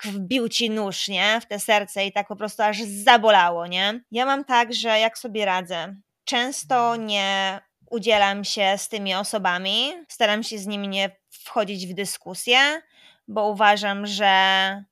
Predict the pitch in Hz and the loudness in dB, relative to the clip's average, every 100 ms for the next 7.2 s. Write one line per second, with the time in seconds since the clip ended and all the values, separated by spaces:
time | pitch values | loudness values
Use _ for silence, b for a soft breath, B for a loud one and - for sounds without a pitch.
0 | _ _ - 208 208 202 220 202 202 202 | _ _ -10 -6 -4 -4 -2 -4 -4 -6
1 | 196 190 190 196 220 277 349 339 - 220 | -6 -2 -2 2 2 2 0 -8 -10 -8
2 | 196 208 202 202 202 196 202 190 190 190 | -6 -6 -4 -4 -2 -2 -2 -2 -4 -4
3 | 190 202 - - 196 196 202 _ _ 185 | -8 -8 -8 -8 -8 -8 -12 _ _ -8
4 | 196 185 185 185 190 196 _ - 196 202 | -2 0 2 0 -4 -14 _ -12 -6 -4
5 | 196 196 185 190 196 - 185 190 190 - | -2 -2 -2 -2 -6 -8 -6 -6 -8 -6
6 | 196 190 190 190 190 190 185 185 185 208 | -6 -4 -6 -6 -6 -6 -6 -2 -2 0
7 | 269 311 | -2 -4